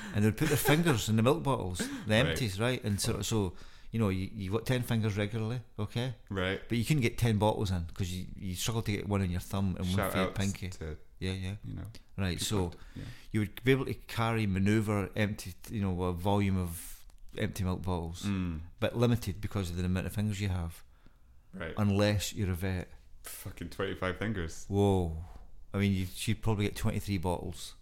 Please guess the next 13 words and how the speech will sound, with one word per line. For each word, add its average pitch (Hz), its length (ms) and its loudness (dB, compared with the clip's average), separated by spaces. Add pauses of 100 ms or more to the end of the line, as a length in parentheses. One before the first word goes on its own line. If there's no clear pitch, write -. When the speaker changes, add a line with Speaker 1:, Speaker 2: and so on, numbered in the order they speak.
(180)
Speaker 2:
It's 101 180 -2
a 110 40 -2
miracle 117 540 -2
that 90 120 -6
she's - 220 -8
escaped 92 400 -8
the 85 60 -8
milk 85 280 -6
industry. 87 480 -8
Speaker 1:
I'm, 92 340 0
I'm, 87 400 -2
I'm 90 220 4
astonished. 87 580 -4